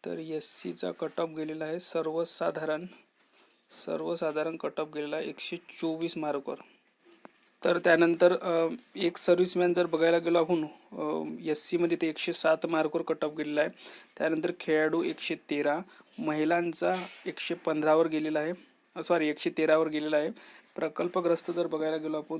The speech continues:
तर एकशे तेवीस. अशा प्रकारे एससीचा कट ऑफ गेलेला आहे मागच्या वर्षी. त्यानंतर बघा, अ,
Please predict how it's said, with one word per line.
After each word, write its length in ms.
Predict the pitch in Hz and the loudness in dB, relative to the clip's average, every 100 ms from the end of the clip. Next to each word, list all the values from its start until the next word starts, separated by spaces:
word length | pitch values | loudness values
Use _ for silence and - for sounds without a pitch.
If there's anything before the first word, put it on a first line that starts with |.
| 165 | -6
तर 60 | |
एकशे 320 | 156 151 - 151 | -6 -6 -8 -8
तेवीस. 560 | - 151 147 170 196 - - - _ | -4 -4 -2 -2 -4 -6 -20 -20 _
अशा 200 | - 151 | -6 -4
प्रकारे 480 | 165 165 156 160 175 | -2 -2 0 0 0
एससीचा 480 | 156 151 - 156 170 | 0 2 0 0 -2
कट 220 | 165 151 | -2 -4
ऑफ 120 | 156 156 | -6 -4
गेलेला 240 | 151 151 | -4 -4
आहे 100 | 165 | -2
मागच्या 300 | 165 160 156 | -4 -6 -8
वर्षी. 260 | 147 - - - | -8 -10 -16 -10
त्यानंतर 440 | - 160 165 160 170 | -4 -4 -4 -4 -4
बघा, 280 | 165 156 | -2 0
अ, 60 | 165 | 0